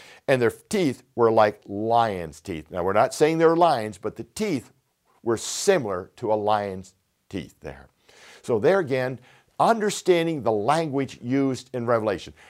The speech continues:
John in the book of Revelation is describing something very real here, but something he's never seen before. So he has to use language he understands or we might understand. So again, figures of speech.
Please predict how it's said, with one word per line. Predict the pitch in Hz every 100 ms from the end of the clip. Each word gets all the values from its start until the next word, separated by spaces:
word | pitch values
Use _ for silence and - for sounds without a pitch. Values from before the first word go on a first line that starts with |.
| -
John | 87 92 170 196 196 196
in | - 139
the |
book | 131 135
of |
Revelation | 127 120 123 120 -
is | 120
describing | 98 117 - - 139 160 160
something | 135 151 139 139 123
very | 135 127 123
real | 107 131 233 233
here, | 127 98 98 - - -
but | 135
something | - 196 190 180
he's | 175 139
never | 180 170
seen | - 208
before. | 196 135 107 90 71 _ _ - -
So | 143
he | 135 127
has | 151 151 -
to | 131
use | 127 127 120 113 -
language | 82 92 120 123 120 117 -
he | 113 113
understands | 110 101 95 104 104 101 -
or | 104
we | 92 107
might | 101 90 87
understand. | 87 87 - 82 73 - _ _ _ _ _ _ _ _ _ _ _
So | - 82 -
again, | 90 110 107 82 -
figures | - 135 143 127 113
of | 107
speech. | - 107 85 -